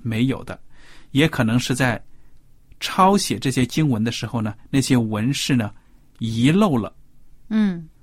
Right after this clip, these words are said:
Speaker 1: 但是呢，后来又根据其他的记载呢，补上的。那么扫罗登基了，做以色列王两年的时候，结果呢，当时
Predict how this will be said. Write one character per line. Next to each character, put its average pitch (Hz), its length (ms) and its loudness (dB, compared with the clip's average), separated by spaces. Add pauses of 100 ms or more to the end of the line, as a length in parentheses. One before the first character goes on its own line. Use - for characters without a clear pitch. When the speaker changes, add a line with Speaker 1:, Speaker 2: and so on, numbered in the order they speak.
(380)
Speaker 1:
但 131 140 4
是 - 100 -2
呢， 110 240 0
后 - 240 0
来 107 160 2
又 120 140 4
根 127 240 2
据 120 100 -4
其 - 200 -8
他 120 120 -4
的 120 120 -4
记 - 180 -2
载 95 180 -4
呢， 107 160 -6 (140)
补 - 160 -12
上 123 260 -2
的。 - 100 -14 (840)
那 135 120 4
么 127 100 6
扫 113 200 0
罗 113 160 0
登 127 240 4
基 127 180 2
了， 123 180 2 (1120)
做 214 380 4
以 117 160 2
色 180 200 2
列 185 200 4
王 117 280 0 (840)
两 123 320 0
年 127 200 2
的 208 100 4
时 - 140 -4
候， 107 200 -8 (1200)
结 127 160 4
果 113 160 0
呢， 110 180 0 (640)
当 135 180 6
时 120 320 2